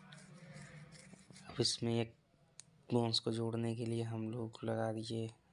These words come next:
उसके बाद ये नट बोल्ट भी टाइट कर दिया और ये हैमर से नट बोल्ट को टाइट करके देखिए हैमर से टाइट कर दिया है। और देखते ही देखते ये सब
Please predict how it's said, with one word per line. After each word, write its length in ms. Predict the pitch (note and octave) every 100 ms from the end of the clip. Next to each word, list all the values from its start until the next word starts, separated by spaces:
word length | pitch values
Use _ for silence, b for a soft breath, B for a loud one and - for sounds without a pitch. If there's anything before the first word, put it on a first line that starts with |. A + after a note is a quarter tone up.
| -
उसके 260 | A2+ - A2+
बाद 240 | A2+ A2 A2
ये 320 | A#2 A2+ A2+ A2 - B B B B B
नट 260 | A#2+ A2+ A2 A#2
बोल्ट 340 | A#2 A2+ - -
भी 180 | A#2+ A#2 A2+
टाइट 260 | A#2 A#2 A2+
कर 180 | - A2+
दिया 280 | A2+ A#2 A2+
और 220 | A2+ A2+ A2+
ये 380 | A2+ A2+ A2+ A2
हैमर 500 | A2+ A2 A2 A2+ A2+
से 200 | A2+ A2+
नट 180 | A2 A2
बोल्ट 320 | A2+ A2+ A2+
को 80 | A#2 A2+
टाइट 240 | A2+ A2+ -
करके 420 | A#2 A2 - A#2+ D3 - _ B B B B B B B _
देखिए 540 | A#2+ A#2 A2+ A#2+ A#2 A2+ B B B B B B
हैमर 320 | A2+ A2 A2
से 180 | A2+ A2+ -
टाइट 240 | A2+ A2+
कर 160 | - A2+
दिया 280 | A#2 A2+ A2+
है। 140 | A2+ A2+ A2+ _ _ _ _ B B B B B B B B -
और 260 | C3 A#2+ A#2 -
देखते 340 | A2+ - -
ही 100 | A2+
देखते 400 | A#2+ A2+ - A#2
ये 260 | A2+ A#2 A2+
सब 340 | - A#2 A2+